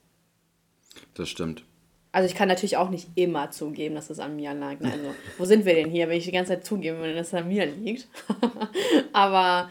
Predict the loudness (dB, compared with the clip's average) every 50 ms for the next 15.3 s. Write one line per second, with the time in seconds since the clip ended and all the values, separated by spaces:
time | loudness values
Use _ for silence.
0 | -10 -18 -14 -2 2 6 6 8 8 6 4 4 2 2 0 2 0 -2 0 2
1 | 2 2 0 0 -2 -2 -2 -4 -6 -6 -6 -6 -6 -6 -8 -8 -8 -6 -6 -8
2 | -8 -8 -6 -6 -4 -2 -4 -4 -4 -6 -8 -10 -10 -8 -6 -6 -4 -4 -2 -4
3 | -4 -6 -8 -10 -8 -8 -6 -6 -8 -8 -8 -10 -10 -12 -14 _ -20 -20 -20 -20
4 | _ _ -6 -4 -4 -4 -4 -4 -6 -8 -10 -14 -14 -10 -6 -4 -2 0 0 0
5 | 0 -2 -4 -8 -14 _ -20 -20 -20 -20 _ _ _ -2 0 2 2 2 2 2
6 | 4 8 8 8 8 8 6 4 4 4 2 2 4 4 4 6 4 4 2 0
7 | 0 2 2 2 2 0 -6 -8 -6 -2 0 2 2 2 0 -2 -4 -10 -20 -8
8 | _ 2 4 4 4 2 0 -2 0 0 -2 0 -2 -4 -4 -2 0 0 0 0
9 | 0 -2 -4 -4 -6 -6 -6 -6 -8 -8 -6 -6 -4 -4 -4 -4 -4 -4 -2 2
10 | 2 4 4 4 4 4 4 4 2 2 2 2 2 0 0 -2 -4 -4 -2 -2
11 | -2 -4 -4 -6 -6 -6 -8 -12 -20 -20 -10 -2 0 2 4 4 4 2 2 0
12 | 0 2 2 2 2 2 2 0 0 0 -2 -4 -4 -2 -2 -2 -2 -2 -6 -14
13 | -20 -8 _ 0 0 0 0 -2 -2 -2 0 0 0 2 2 2 4 6 6 6
14 | 6 4 -2 -4 -4 -4 -2 0 0 0 0 -2 -4 -6 -6 -6 -6 -6 -6 -6
15 | -4 -4 -6 -6 -10